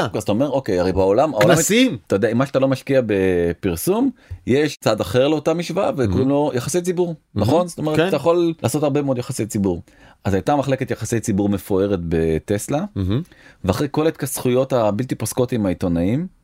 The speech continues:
Speaker 1: הוא הבין, מר מאסק, שזה לא מתאים לו יותר, המחלקת יחסי ציבור הזאת, הוא פיטר את כולם.
Speaker 2: <laughs>
Speaker 1: אין מחלקת יחסי ציבור בטסלה.
Speaker 2: אין?
Speaker 1: לא, כן. אז הוא אומר, "אז רגע, אבל איך מתקשרים הודעות לעיתונים?" אז הוא אומר, "מה
Speaker 2: נכון.
Speaker 1: הבעיה? רגע,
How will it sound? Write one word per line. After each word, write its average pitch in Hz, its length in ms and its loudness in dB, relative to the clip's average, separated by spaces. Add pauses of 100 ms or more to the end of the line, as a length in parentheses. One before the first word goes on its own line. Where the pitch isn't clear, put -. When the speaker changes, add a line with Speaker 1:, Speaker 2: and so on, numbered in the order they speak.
(400)
Speaker 1:
הוא 95 160 2
הבין, 135 420 0 (100)
מר 104 200 0
מאסק, 113 420 -2 (280)
שזה 98 220 -4
לא 117 100 2
מתאים 135 240 -2
לו 123 40 0
יותר, 95 240 -2
המחלקת 82 400 -4
יחסי - 240 -6
ציבור 101 240 0
הזאת, 113 100 -2
הוא 107 100 -6
פיטר - 260 -2
את 139 80 -6
כולם. 104 300 0 (440)
Speaker 2:
<laughs> - 420 -6
Speaker 1:
אין 180 140 8
מחלקת 175 380 2
יחסי 139 300 2
ציבור 139 300 0
בטסלה. 92 460 -4 (240)
Speaker 2:
אין? 113 180 -2 (220)
Speaker 1:
לא, 104 240 0
כן. 262 200 -4
אז 98 140 -4
הוא 110 60 0
אומר, 120 160 0
"אז 98 100 -6
רגע, 95 180 -2
אבל 82 180 -4
איך - 260 -4
מתקשרים 147 480 -4
הודעות 131 300 0
לעיתונים?" 135 420 -2
אז 95 60 -2
הוא 101 80 0
אומר, 101 100 0
"מה 110 80 2
Speaker 2:
נכון. 139 160 0
Speaker 1:
הבעיה? 208 180 -2 (180)
רגע, - 200 -10